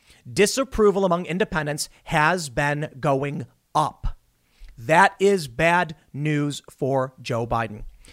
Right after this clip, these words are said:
If we look at the net approval rate for Joe Biden among independents, it is negative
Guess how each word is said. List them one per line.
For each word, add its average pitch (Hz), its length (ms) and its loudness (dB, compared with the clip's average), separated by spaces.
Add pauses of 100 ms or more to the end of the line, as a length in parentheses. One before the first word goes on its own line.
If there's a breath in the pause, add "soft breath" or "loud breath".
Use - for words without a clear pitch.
(240 loud breath)
If 156 160 2
we 170 100 4
look 190 240 2
at 214 140 -6
the 196 120 -2
net 160 360 0
approval 214 560 2
rate 127 240 -4
for 185 240 0
Joe 202 200 2
Biden 185 260 2
among 160 200 -2
independents, 185 540 -4
it 196 80 -4
is 151 160 -2
negative 202 640 0